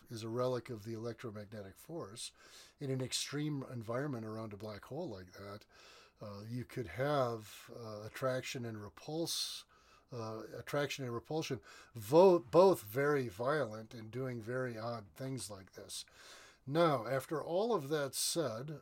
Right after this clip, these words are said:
about, uh, what a quasar is, a quasar with a jet, what that is, let us go back, uh,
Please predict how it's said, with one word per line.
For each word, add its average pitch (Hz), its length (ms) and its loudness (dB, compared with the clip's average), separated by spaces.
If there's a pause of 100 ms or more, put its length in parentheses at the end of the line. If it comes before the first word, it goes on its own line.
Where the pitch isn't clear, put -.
(100)
about, 123 640 -2 (460)
uh, 120 160 -6
what 120 340 2
a 135 240 2
quasar 127 680 -2
is, 123 280 0
a 117 40 -8
quasar 120 440 0
with 104 120 -10
a 101 60 -12
jet, 110 400 -6 (560)
what 127 280 0
that 113 220 -2
is, 120 500 -2 (500)
let 160 240 2
us 214 200 4
go 165 200 4
back, 131 680 4
uh, 117 240 -4